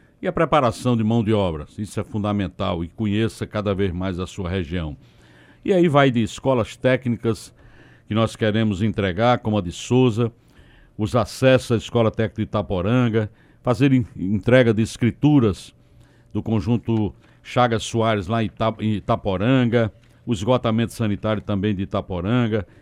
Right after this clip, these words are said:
sistemas de dessalinizadores dentro do programa Água Doce e dentro do próprio programa Procase,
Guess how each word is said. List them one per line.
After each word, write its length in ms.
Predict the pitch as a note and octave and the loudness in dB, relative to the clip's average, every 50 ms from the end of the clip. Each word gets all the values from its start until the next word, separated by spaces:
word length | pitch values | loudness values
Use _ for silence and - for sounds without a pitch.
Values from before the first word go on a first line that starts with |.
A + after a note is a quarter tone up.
| _ _ | _ _
sistemas 540 | - - C#3 A#2+ - - D3 C#3 C3+ B2 G2+ | -10 -8 -6 -4 0 2 2 2 2 2 0
de 120 | A#2 A#2 | 0 -2
dessalinizadores 1400 | F#2+ G2 B2+ C3 - - B2+ A#2 A2+ A2+ A2+ A2 G2+ G2+ A2+ F#2+ E2+ E2 G#2+ A#2 B2 A#2 G2 F#2 - - - - _ _ _ _ - _ _ | 0 2 0 0 2 0 0 0 0 0 0 0 0 0 -2 -2 -2 0 0 2 2 2 2 -2 -6 -10 -16 -20 _ _ _ _ -20 _ _
dentro 240 | - A#2 A2+ F2+ G2 | 0 0 0 0 0
do 80 | A2+ - | -2 0
programa 480 | - A2+ A#2 G#2+ A2 A2+ A2 A2 A2 | 2 2 2 2 2 2 2 2 2
Água 220 | G#2+ G#2+ G2 G#2 G2 | 0 0 0 0 -2
Doce 520 | D#2+ E2+ A2 A2 G#2+ G2 - - - D2+ - - _ _ _ _ | -2 0 0 0 0 0 -2 -6 -14 -16 -16 -20 _ _ _ _
e 80 | A#2 A2+ | -6 -6
dentro 360 | F2 - B2+ C3 C3 C3+ - | -2 0 2 2 2 0 -2
do 80 | A2+ - | -6 -4
próprio 300 | - A#2+ A#2+ A#2 - - | -2 -2 -2 -2 -4 -4
programa 400 | A2 A2+ G2 G#2 A2 G#2+ G2+ - | -4 -2 -2 0 0 -2 -2 -4
Procase, 840 | - F#2+ E2+ - - A2 A#2 B2+ B2+ B2 A#2+ F#2+ D#2+ A#2 A2+ E2 | -4 -8 -10 -8 -4 -2 0 0 2 0 0 -2 -2 -4 -4 -4